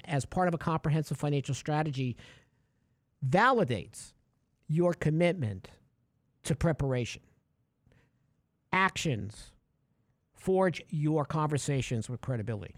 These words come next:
So if the A A R P's most recent home and community preference survey, seventy per-, seventy-seven percent, and we talk about this at our retirement right lane classes,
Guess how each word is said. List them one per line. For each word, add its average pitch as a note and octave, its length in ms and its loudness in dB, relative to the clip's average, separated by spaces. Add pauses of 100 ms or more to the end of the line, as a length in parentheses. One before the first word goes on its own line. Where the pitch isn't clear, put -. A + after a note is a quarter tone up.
(160)
So E3+ 240 0
if C#3+ 220 -2
the D3+ 220 -2
A G#3+ 380 0
A D#3+ 60 -4
R E3 160 0
P's D#3+ 420 -2
most C3+ 260 -4
recent E3 300 -4
home F3+ 240 0
and D#3 100 0 (240)
community D#3 580 0
preference D3+ 520 -2
survey, A2 360 -6 (260)
seventy B3+ 800 0
per-, - 240 -2
seventy-seven G3 720 -2
percent, C#3+ 500 -2
and C#3+ 100 -2
we D3 100 0
talk E3+ 240 -4
about D3 240 -4
this D3 200 -4
at C#3 120 -2
our B2+ 100 0
retirement B2 580 -4
right C#3 240 -2
lane A#2+ 200 -2
classes, - 640 -8